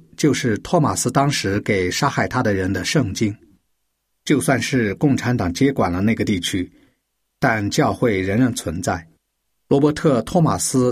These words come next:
当初的短期宣教事工，现在仍然在朝鲜进行着。在那里，神的话不只贴在墙上，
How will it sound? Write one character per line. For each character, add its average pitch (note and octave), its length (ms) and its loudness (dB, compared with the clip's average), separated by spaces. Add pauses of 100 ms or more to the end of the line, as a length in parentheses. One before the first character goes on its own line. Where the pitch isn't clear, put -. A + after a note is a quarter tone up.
(140)
当 C#3+ 180 2
初 D3 200 0
的 F#2+ 160 0
短 F#2+ 320 -2
期 - 160 0
宣 D3+ 260 2
教 D#3 180 2
事 G#2 240 -2
工， G#2 240 -2 (800)
现 C#3+ 240 2
在 A2+ 380 0
仍 B2+ 120 2
然 C#3 160 2
在 C3+ 160 2
朝 A2 300 -2
鲜 G2 320 -2
进 D3+ 200 2
行 - 220 -2
着。 - 200 -4 (960)
在 C3 160 2
那 B2+ 180 2
里， E2+ 300 -4 (100)
神 B2 240 0
的 B2 80 0
话 A2+ 480 -2
不 D#3 160 2
只 - 160 -4
贴 - 180 0
在 C3+ 140 0
墙 F2+ 320 -2
上， G2 260 -2